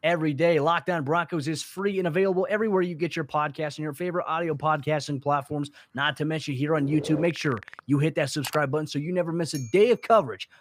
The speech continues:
of all things Denver Broncos related, from the South Stands to the end zone. I'm your host, as always, Cody Rourke. This is our co-host, as always, Sarah Bettinger. Both of us cover the Denver Broncos for the Locked On N F L Network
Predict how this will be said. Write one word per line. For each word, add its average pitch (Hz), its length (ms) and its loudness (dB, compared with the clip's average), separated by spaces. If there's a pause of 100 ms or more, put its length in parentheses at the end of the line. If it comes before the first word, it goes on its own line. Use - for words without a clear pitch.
of 104 140 -4
all 143 140 0
things 143 260 -2
Denver 135 220 0
Broncos 131 500 -2
related, 131 400 0
from 127 120 -6
the 117 60 -6
South 135 300 -2
Stands 113 280 -10
to 220 180 -2
the 139 160 0
end 104 100 -8
zone. 92 140 -10 (260)
I'm 175 160 4
your 160 80 2
host, 156 240 2
as 143 100 0
always, 151 220 4
Cody 170 300 2
Rourke. 151 280 4
This 196 200 2
is 160 160 -4 (200)
our 135 140 -2
co-host, 208 600 8
as 190 240 2
always, 180 460 2 (200)
Sarah 226 340 4
Bettinger. 165 460 2
Both 160 220 0
of 160 80 -2
us 170 100 4
cover 151 200 -4
the 139 100 -2
Denver 143 200 -2
Broncos 139 440 -4
for - 120 -10
the 131 80 -2
Locked 143 300 -2
On 139 160 -2
N 135 100 -4
F 127 120 -6
L 135 100 -2
Network 131 320 -4